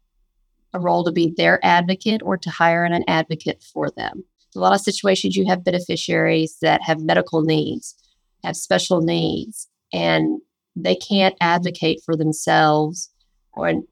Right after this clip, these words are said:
if there's not a family member to advocate for themselves, as a trustee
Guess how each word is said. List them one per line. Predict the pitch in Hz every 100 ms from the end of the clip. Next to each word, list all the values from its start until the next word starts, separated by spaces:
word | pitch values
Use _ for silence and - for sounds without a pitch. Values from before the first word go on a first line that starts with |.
| _ -
if | 185 180
there's | 196 202
not | 202
a | 202
family | 208 202 233
member | 196 175 165
to | -
advocate | 156 156 160 147 -
for | 156
themselves, | 151 - 147 - - _ -
as | 165 160
a | - _ _ _
trustee | - 202 208 - 226 214 170 170